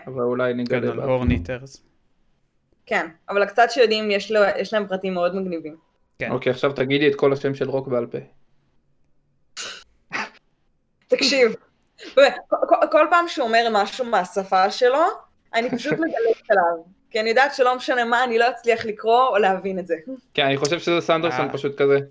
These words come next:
Speaker 2: התירוץ
Speaker 1: <laughs>
Speaker 2: הדיסלקטי הרגיל.
Speaker 1: נעשה, נעשה,
Speaker 2: אוקו,
Speaker 1: אה,
Speaker 2: לוקו,
Speaker 1: בדיחה על
Speaker 2: לוקו,
Speaker 1: חשבון
Speaker 2: לוקו,
Speaker 1: מייקל
Speaker 2: לוקו.
Speaker 1: קריימר,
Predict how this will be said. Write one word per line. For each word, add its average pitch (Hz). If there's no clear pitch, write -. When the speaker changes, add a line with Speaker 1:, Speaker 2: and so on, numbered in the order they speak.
Speaker 2:
התירוץ 156
Speaker 1:
<laughs> -
Speaker 2:
הדיסלקטי 143
הרגיל. 120
Speaker 1:
נעשה, 151
נעשה, 143
Speaker 2:
אוקו, 208
Speaker 1:
אה, 185
Speaker 2:
לוקו, 185
Speaker 1:
בדיחה 139
על 139
Speaker 2:
לוקו, 143
Speaker 1:
חשבון 143
Speaker 2:
לוקו, 143
Speaker 1:
מייקל 151
Speaker 2:
לוקו. 143
Speaker 1:
קריימר, 147